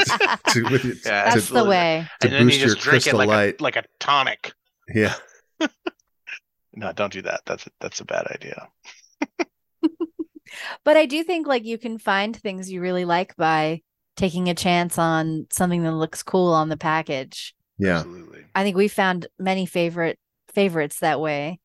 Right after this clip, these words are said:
Speaker 3: that we return to.
Speaker 1: You just have to learn what serving sugge-, how to say serving suggestion in all the different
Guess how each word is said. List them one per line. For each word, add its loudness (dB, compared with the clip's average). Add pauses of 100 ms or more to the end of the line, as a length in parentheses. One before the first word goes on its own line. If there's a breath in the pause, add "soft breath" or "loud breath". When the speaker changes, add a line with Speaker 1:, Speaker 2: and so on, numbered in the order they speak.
(300)
Speaker 3:
that 4
we 2
return -2
to. -4 (180)
Speaker 1:
You 2
just 2
have 4
to 6
learn 6
what 4
serving 4
sugge-, 0
how 2
to 0
say 4
serving 2
suggestion 0
in 0
all 2
the 0
different 0